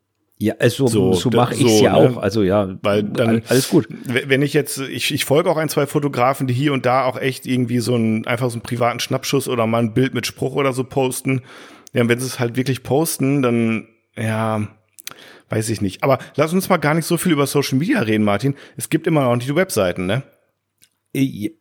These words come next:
Speaker 1: ist dasselbe Thema, natürlich.
Speaker 2: Ne? Äh, oder, oder Google, äh, Maps Einträge
Speaker 1: O-, und
Speaker 2: und
Speaker 1: da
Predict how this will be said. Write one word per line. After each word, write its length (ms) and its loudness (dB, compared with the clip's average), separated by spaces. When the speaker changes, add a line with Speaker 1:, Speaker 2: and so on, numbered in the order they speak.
Speaker 1:
ist 180 -2
dasselbe 320 0
Thema, 240 2
natürlich. 400 0
Speaker 2:
Ne? 240 0
Äh, 80 0
oder, 400 4
oder 220 2
Google, 440 2
äh, 220 2
Maps 320 0
Einträge 1080 0
Speaker 1:
O-, 60 0
und 120 2
Speaker 2:
und 60 0
Speaker 1:
da 80 4